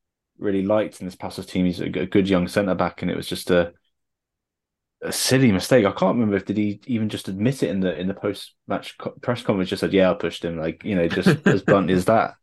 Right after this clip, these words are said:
Speaker 1: So it's, uh, yeah, it was a shame for Passos. Uh, they just, you know, I think, I just think that red, that red card just completely killed any chance they had of grinding out a po-, a point or, or even trying to n-, nab a win.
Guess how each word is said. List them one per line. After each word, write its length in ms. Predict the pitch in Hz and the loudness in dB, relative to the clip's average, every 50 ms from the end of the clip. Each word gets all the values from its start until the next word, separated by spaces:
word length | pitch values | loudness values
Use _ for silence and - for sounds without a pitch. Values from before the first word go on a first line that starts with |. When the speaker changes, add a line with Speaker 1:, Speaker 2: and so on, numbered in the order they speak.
| - - - - - _ _ _ _ _ _ _ _ _ _ _ _ | -20 -20 -20 -20 -20 _ _ _ _ _ _ _ _ _ _ _ _
Speaker 1:
So 180 | _ - - 131 | _ 2 6 6
it's, 360 | 127 123 123 123 123 - - | 8 8 8 6 4 4 4
uh, 360 | 120 113 113 113 110 110 110 - - - _ _ _ _ _ _ _ - - _ - | 6 6 8 6 6 4 0 -4 -10 -18 _ _ _ _ _ _ _ -20 -20 _ 2
yeah, 180 | 135 131 123 | 4 6 6
it 20 | 120 | 6
was 120 | 113 110 | 4 0
a 60 | 117 | -2
shame 240 | - - 135 127 117 | -2 0 0 0 -2
for 80 | 113 101 | -4 -6
Passos. 600 | - 117 107 101 - 107 101 - - - - - - | -4 -4 -4 -4 -4 -8 -10 -10 -10 -14 -16 -14 -8
Uh, 300 | - 104 98 71 69 76 | -6 -4 -4 -4 -4 -2
they 120 | 104 107 | -4 -4
just, 520 | 92 - 101 - - - - - - - - | -2 -2 -4 -4 -6 -10 -12 -14 -16 -16 -8
you 140 | - 113 101 | -4 -2 0
know, 300 | 98 95 92 92 92 80 | 2 2 2 2 2 0
I 120 | 95 95 | -2 -2
think, 140 | 107 - - | -4 -6 -4
I 100 | 107 104 | -4 -2
just 180 | 98 104 - - | -2 -4 -4 -4
think 140 | 113 92 | -4 -2
that 140 | 85 85 80 | -2 -2 -2
red, 220 | 101 101 92 - - _ _ | -2 -4 -4 -4 -8 _ _
that 140 | - 101 90 | -4 -4 -2
red 180 | 98 98 92 - | 0 -2 -4 -2
card 180 | - 101 92 | 0 0 0
just 140 | 90 90 - | 0 -4 -8
completely 360 | - 92 - - 98 78 - | -12 -14 -10 -8 -8 -8 -8
killed 280 | - - - 98 92 87 | -10 -4 0 2 2 4
any 160 | 90 90 92 | 2 2 0
chance 260 | 92 - 98 90 87 | 0 -2 -4 -4 -4
they 60 | - 90 | -4 -4
had 140 | 90 87 | -4 -2
of 160 | 87 80 - - - 143 127 - | -4 -4 -6 -10 -12 -12 -12 -4
grinding 360 | - 104 95 95 92 92 90 | 0 2 2 4 4 4 2
out 180 | 90 85 76 | 2 2 0
a 40 | - - | 0 -2
po-, 160 | - - - - | -6 -10 -10 -10
a 80 | - | -10
point 320 | - - - 104 95 92 87 | -10 -4 -2 -2 0 0 -2
or, 240 | 71 85 85 78 | -2 -2 -2 -2
or 100 | 67 73 | 0 0
even 260 | 92 92 85 87 87 82 | -2 -2 -2 -4 -6 -4
trying 280 | - 95 87 85 85 | -4 -4 -4 -4 -6
to 60 | - - | -8 -10
n-, 220 | 87 73 - - - | -10 -10 -10 -12 -14
nab 280 | - 90 85 87 85 82 | -12 -8 -6 -4 -4 -4
a 60 | 82 | -2
win. 280 | 82 82 82 85 85 | -4 -4 -4 -6 -8